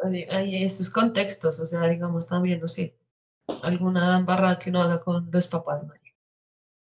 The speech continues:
Uno sabe que ya no puede volver a embarrar ahí y la embarró sin querer, pero no, ya no tiene cara como decir, como,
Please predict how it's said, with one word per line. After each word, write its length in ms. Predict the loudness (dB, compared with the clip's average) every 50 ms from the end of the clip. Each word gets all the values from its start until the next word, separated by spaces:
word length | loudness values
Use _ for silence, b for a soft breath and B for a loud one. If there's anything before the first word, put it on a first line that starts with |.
| _ -2
Uno 220 | 2 4 4 4 4
sabe 440 | 4 4 4 6 6 6 4 2 0
que 340 | 0 0 0 0 -2 -6 -10 _ _ _
ya 140 | -4 0 2
no 180 | 2 2 2 6
puede 160 | 6 6 8
volver 340 | 8 6 6 4 2 2 2
a 40 | 0
embarrar 300 | 0 0 0 2 2 2
ahí 140 | 2 2 0
y 140 | -2 0 0
la 80 | 0 -2
embarró 420 | -2 -4 -6 -6 -6 -8 -14 _ _
sin 400 | -20 -16 -8 -6 -4 -4 -4 -6
querer, 440 | -6 -4 -2 0 0 -2 -2 -4 _ _ _ _ _ _ _ _ _ _ _ _ -2
pero 140 | 0 2
no, 100 | 4 6 6
ya 180 | 6 4 4 4
no 160 | 2 0 0
tiene 240 | 2 0 -2 -2 -2
cara 240 | -2 -2 -2 -2 -2
como 220 | -4 -8 -12 -10 -12
decir, 260 | -12 -10 -10 -14 -12
como, 220 | -12 -14 -14 -16